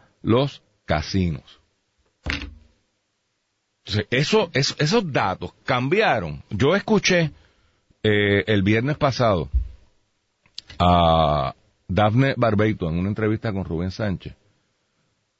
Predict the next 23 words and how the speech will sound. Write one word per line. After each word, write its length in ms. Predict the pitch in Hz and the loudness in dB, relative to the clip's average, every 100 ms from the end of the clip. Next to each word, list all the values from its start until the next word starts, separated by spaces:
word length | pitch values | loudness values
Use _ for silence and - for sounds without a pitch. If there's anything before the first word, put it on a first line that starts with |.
| _ | _
donde 380 | - 104 101 101 | 0 2 4 2
citó 580 | - 98 - 131 170 - _ | 2 2 2 0 0 -4 _
un 120 | 101 | -4
comunicado 580 | 98 123 131 131 127 131 | 0 0 2 2 2 2
de 80 | 123 | 2
prensa 360 | 117 127 117 90 | 2 0 0 2
de 80 | 82 | 2
la 100 | 76 | 2
página 340 | 87 110 117 | 2 2 2
de 100 | 117 | 0
Facebook 460 | - 117 95 90 78 | 0 -2 -2 -6 -2
de 140 | 76 | -2
Johnny 240 | 78 95 107 | 0 2 2
Méndez, 400 | 113 95 65 71 _ _ _ _ _ _ _ _ _ - | 2 0 0 -6 _ _ _ _ _ _ _ _ _ -2
cómo 260 | 117 135 139 | 2 2 2
él 180 | 139 139 | 2 2
se 180 | - | 0
oponía, 480 | 113 101 101 123 101 _ _ _ _ _ _ | 0 2 2 2 0 _ _ _ _ _ _
parafraseando 840 | - 110 110 110 98 113 139 175 123 | 0 2 2 0 0 0 2 2 4
algunos 300 | 110 113 135 | 2 4 4
de 80 | 139 | 2
estos 200 | 120 90 | 0 0
datos, 300 | 107 - | 0 -2